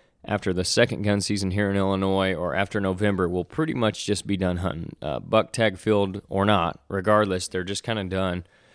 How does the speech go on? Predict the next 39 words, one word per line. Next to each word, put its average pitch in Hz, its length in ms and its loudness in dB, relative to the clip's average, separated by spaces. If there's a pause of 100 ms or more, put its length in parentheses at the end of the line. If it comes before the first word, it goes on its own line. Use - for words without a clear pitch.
(180)
You're 98 140 0
wore 113 260 6
out 113 200 6
from 98 140 -2
hunting 104 260 -2
two 117 160 -2
months 104 320 -2
pretty 107 200 -2
hard. 98 480 0 (840)
There's 101 300 0
not 110 320 4
as 92 160 -4
much 101 400 0
promise 107 640 0 (560)
to 117 100 -4
some 107 260 -2
guys 107 440 0
in 98 80 -6
the 90 80 -4
late 98 240 -2
season 110 400 -6
as 98 160 -6
there 98 100 -2
is 98 100 -4
in 95 100 -4
November. 98 500 -2
At 92 140 -4
least 101 200 -4
that's 101 160 -4
kinda 104 260 -4
what's 95 240 -2
pushed - 440 -4 (800)
out 110 240 0
there. 113 340 2 (400)
You 101 80 -10
see 117 200 -2
that 101 160 -2
a 95 40 -2
lot. 98 380 2